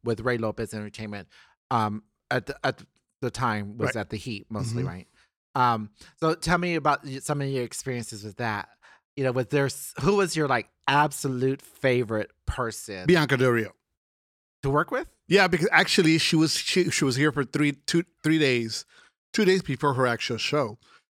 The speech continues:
Speaker 2: So she, w-, so she had to hang out for two days. So I hung out with her for two
Speaker 1: Right.
Speaker 2: days.
Speaker 1: Right.
Speaker 2: I was off.
Speaker 1: Now, was this
Speaker 2: So
Speaker 1: before Rocky?
Speaker 2: This was bef-, way before Rocky.
Speaker 1: Way
Speaker 2: She hadn't
Speaker 1: before.
Speaker 2: even won yet.
Speaker 1: Oh, okay.
Speaker 2: So she hadn't even won yet
Speaker 1: Right.
Speaker 2: and stuff like that. So she came in. And, uh, we hung out for two days, and it was great.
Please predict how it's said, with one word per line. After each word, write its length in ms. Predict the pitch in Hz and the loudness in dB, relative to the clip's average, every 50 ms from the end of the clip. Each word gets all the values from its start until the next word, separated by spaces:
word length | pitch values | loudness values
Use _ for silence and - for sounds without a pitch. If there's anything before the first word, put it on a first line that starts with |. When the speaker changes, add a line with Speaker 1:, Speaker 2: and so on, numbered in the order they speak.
| _ _ - | _ _ -4
Speaker 2:
So 140 | - 135 | -2 0
she, 100 | 123 - 135 | 0 0 0
w-, 120 | 135 151 - | -2 -2 -2
so 200 | - - 135 123 | 0 0 0 2
she 140 | - - 151 | 2 2 2
had 140 | 143 139 135 | 2 2 2
to 60 | 147 127 | 0 2
hang 180 | 127 135 131 | 2 2 2
out 120 | 127 120 - | 2 0 -2
for 80 | 127 | -4
two 200 | 113 - - 165 | -4 -2 0 0
days. 320 | 147 131 120 123 - 147 - | 0 0 -2 -2 -6 -8 -6
So 240 | - - - 147 | -2 0 0 2
I 80 | 135 135 | 2 2
hung 180 | 127 147 156 135 | 2 2 2 2
out 140 | 143 185 | 2 0
with 100 | 196 160 | 0 0
her 80 | 135 120 | 0 -2
for 140 | - - 120 | -2 -4 -8
two 140 | - - 117 | -8 -4 -2
Speaker 1:
Right. 80 | 120 | 0
Speaker 2:
days. 340 | 113 113 113 127 123 - - - - | 0 0 -2 -4 -6 -8 -12 -10 -6
Speaker 1:
Right. 240 | 120 120 113 104 101 | -4 -4 -2 0 2
Speaker 2:
I 40 | 131 | 2
was 140 | 135 120 110 | 2 2 2
off. 340 | 107 117 123 135 123 - - - _ _ - | 2 2 2 0 -2 -4 -8 -18 _ _ 0
Speaker 1:
Now, 140 | 170 175 165 | 4 4 4
was 220 | 151 160 156 143 - | 4 4 2 0 0
this 200 | - 180 202 131 | 0 2 2 2
Speaker 2:
So 240 | 113 110 107 107 104 | 0 0 -2 -4 -4
Speaker 1:
before 380 | 156 151 139 - 170 175 185 214 | -6 -6 -4 -2 0 0 0 0
Rocky? 500 | 226 220 226 233 - - 339 349 302 _ _ _ _ _ _ _ _ _ - | 0 -2 -4 -4 -6 -12 -18 -18 -18 _ _ _ _ _ _ _ _ _ 0
Speaker 2:
This 180 | 147 135 - | 0 0 0
was 140 | 139 131 113 | 0 -2 -2
bef-, 200 | - 123 - - | -4 -6 -4 0
way 140 | 139 151 156 | 0 0 0
before 280 | 135 135 110 - 131 | 0 -2 -4 -4 -4
Rocky. 280 | 120 110 113 - - - | -6 -6 -6 -8 -6 -4
Speaker 1:
Way 100 | 127 135 | 0 2
Speaker 2:
She 60 | 160 | 4
hadn't 220 | 185 202 196 196 156 | 4 6 6 4 4
Speaker 1:
before. 140 | 143 117 120 | 4 2 2
Speaker 2:
even 60 | 113 | 2
won 160 | 131 139 143 | 2 2 2
yet. 260 | 135 123 107 104 110 - _ _ _ - | 2 0 -2 -4 -6 -12 _ _ _ -4
Speaker 1:
Oh, 140 | 170 180 170 | -2 -2 -2
okay. 360 | 180 - 190 143 113 117 131 135 | -2 -6 -8 -12 -12 -12 -12 -8
Speaker 2:
So 260 | - - 127 120 117 | -4 0 0 0 0
she 160 | - - 143 | 0 2 2
hadn't 160 | 139 143 147 156 | 2 4 4 2
even 180 | 156 151 143 | 2 4 4
won 160 | 135 131 131 | 2 2 2
yet 280 | 135 131 127 127 131 135 | 2 2 2 2 2 0
Speaker 1:
Right. 80 | 139 - | -2 -6
Speaker 2:
and 120 | 135 120 | -8 -6
stuff 220 | - - 127 - | -6 -6 -6 -6
like 100 | 120 117 - | -6 -8 -6
that. 220 | - 117 120 123 - | -6 -6 -6 -6 -6
So 120 | - 120 | -8 -8
she 160 | - - - | -8 -8 -8
came 240 | - - 127 123 123 | -4 -2 0 0 2
in. 220 | 117 117 113 113 - - - - - _ _ _ _ _ _ - | 2 0 0 -2 -6 -10 -20 -20 -20 _ _ _ _ _ _ -4
And, 240 | 127 123 123 120 113 | -2 0 0 2 2
uh, 100 | 120 117 113 | 2 2 2
we 100 | 123 127 | 2 2
hung 180 | 110 127 135 123 | 2 0 0 0
out 200 | 127 160 165 - | -2 -4 -4 -4
for 160 | 147 127 117 | -4 -4 -4
two 240 | 110 - - 131 127 | -6 -6 -4 -4 -2
days, 440 | 120 139 151 156 135 123 113 - - | -2 -2 -2 -2 -2 -4 -4 -6 -6
and 260 | 131 113 117 123 - | -6 -6 -8 -8 -6
it 60 | 185 151 | -4 -4
was 100 | 147 - | -4 -2
great. 260 | - 185 175 - | -4 -4 -4 -6